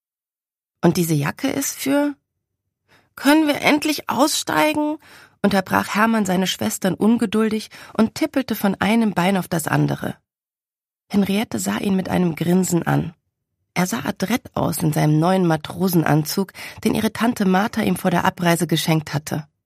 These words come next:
"Ja", sagte Henriette und schob ihren Bruder sanft zur Tür der Kraftdroschke. "Wir steigen jetzt aus, du." Hermann verzog das Gesicht zu einer spitzbübischen Grimasse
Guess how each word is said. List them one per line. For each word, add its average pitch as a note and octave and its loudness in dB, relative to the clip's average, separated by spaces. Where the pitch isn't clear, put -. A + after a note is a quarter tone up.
"Ja", E3 0
sagte F#3+ 0
Henriette F3+ 0
und F3 0
schob - -6
ihren E3+ 0
Bruder F#3+ 0
sanft D#3+ 0
zur - -2
Tür - -2
der F3 0
Kraftdroschke. - -4
"Wir F#3 4
steigen G#3+ 0
jetzt G3+ -4
aus, A3 -2
du." - -8
Hermann B3+ 2
verzog - -2
das F#3 -4
Gesicht E3+ -2
zu - -2
einer E3+ 2
spitzbübischen F3+ 0
Grimasse D#3 0